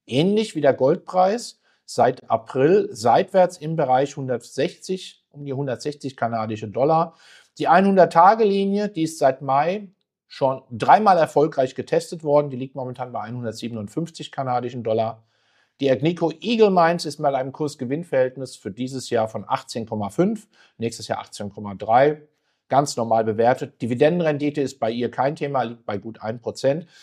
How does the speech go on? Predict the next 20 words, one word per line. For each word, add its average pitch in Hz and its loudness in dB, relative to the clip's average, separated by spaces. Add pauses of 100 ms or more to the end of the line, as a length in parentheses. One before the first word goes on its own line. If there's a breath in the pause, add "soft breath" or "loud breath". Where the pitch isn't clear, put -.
(140 soft breath)
Aber 120 2
auch 113 2
hier 175 2
im 135 -4
Rahmen 151 6
dieser 156 -2
Konsolidierung, 151 0
und 131 -14
das 120 -2
sieht 151 -10
dann 147 -2
so 135 -4
ähnlich 165 -6
aus 147 -2 (320)
wie 127 -2
auch 127 2
die 127 -2
Entwicklung 123 -4
des 104 -6
Goldpreises, 139 0